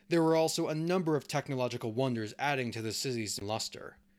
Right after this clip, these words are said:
The Temple of Arsinoe the Second was originally planned to be built with a ceiling containing lodestone, a naturally magnetic material that was intended to hold an iron statue of the queen in the air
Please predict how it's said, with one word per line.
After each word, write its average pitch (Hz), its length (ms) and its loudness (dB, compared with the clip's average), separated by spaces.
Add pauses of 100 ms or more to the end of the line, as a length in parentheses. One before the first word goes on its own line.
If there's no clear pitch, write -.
(120)
The 190 100 6
Temple 180 340 2
of 175 100 2
Arsinoe 160 600 2
the 143 80 -2
Second 151 380 -4
was 156 120 -2
originally 214 440 -2
planned 196 400 -2
to 143 80 -4
be 127 100 -2
built 123 340 6
with 117 200 -2
a 110 40 0
ceiling 175 420 0
containing 113 460 -2
lodestone, 113 760 0 (240)
a 107 200 0
naturally 107 500 -2
magnetic 110 500 -2
material 120 540 -2 (160)
that 160 140 -2
was 175 160 6
intended 175 500 -2
to 165 160 -2
hold 143 320 4
an 117 120 -2
iron 131 280 0
statue 143 400 -2
of - 120 -6
the - 40 -4
queen 147 380 -2
in 190 180 2
the 170 240 0
air 110 260 -2